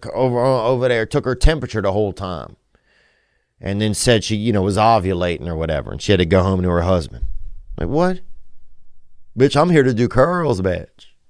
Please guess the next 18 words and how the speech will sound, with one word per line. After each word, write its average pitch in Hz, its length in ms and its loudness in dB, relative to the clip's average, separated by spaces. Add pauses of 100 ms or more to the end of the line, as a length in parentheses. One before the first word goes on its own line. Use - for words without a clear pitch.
(1120)
So 127 180 2
things 131 320 0
change. 85 880 2 (600)
With 120 220 2
epic 175 320 2
artist 160 300 6
collaborations 151 680 4
and 139 80 4
instructor 139 760 0
curated 143 460 6
playlist, 117 600 2 (560)
their 117 240 6
music 143 320 4
experience 131 460 4
is 107 80 2
unlike 123 300 2
any 120 200 4
other. 73 380 0